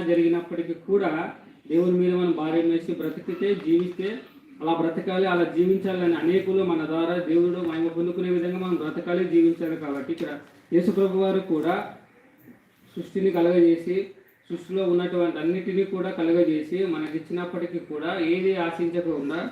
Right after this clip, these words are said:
బంధాలకు కానీ, అదేవిధంగా తల్లిదండ్రులకు కానీ ఒక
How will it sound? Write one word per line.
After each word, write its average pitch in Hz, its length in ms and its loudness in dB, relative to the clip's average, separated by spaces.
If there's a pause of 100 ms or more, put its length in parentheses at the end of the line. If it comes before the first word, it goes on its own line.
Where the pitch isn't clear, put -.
(420)
బంధాలకు 180 480 0 (100)
కానీ, 160 260 0 (340)
అదేవిధంగా 160 640 0 (400)
తల్లిదండ్రులకు 175 680 0
కానీ 160 180 -2 (100)
ఒక 160 100 -6